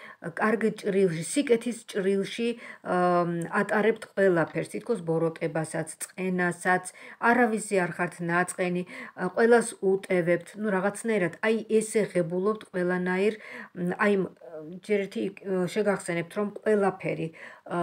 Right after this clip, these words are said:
ეს წყენა იქნება, სიბრაზე იქნება, თუ რაც იქნება, მოტყუება, გაქურდვა, ა, აგრეთვე ჩვენგან ენერგიების წაგლეჯვა, ეს ყველაფერი არის ენერგიები, ხო? ადამიანებისგან რაც მოდის, აი, ეს ქცევები,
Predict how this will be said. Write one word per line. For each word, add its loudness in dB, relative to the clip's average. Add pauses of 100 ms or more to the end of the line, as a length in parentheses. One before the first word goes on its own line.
(100)
ეს 0
წყენა 0
იქნება, 0
სიბრაზე -4
იქნება, -4
თუ -8
რაც -4
იქნება, -4 (400)
მოტყუება, 2 (100)
გაქურდვა, 0 (460)
ა, -4 (560)
აგრეთვე 0
ჩვენგან 0
ენერგიების 4
წაგლეჯვა, -2
ეს -6
ყველაფერი -2
არის -8
ენერგიები, -6
ხო? -6 (400)
ადამიანებისგან 2
რაც -2
მოდის, 0
აი, -2
ეს -2
ქცევები, 2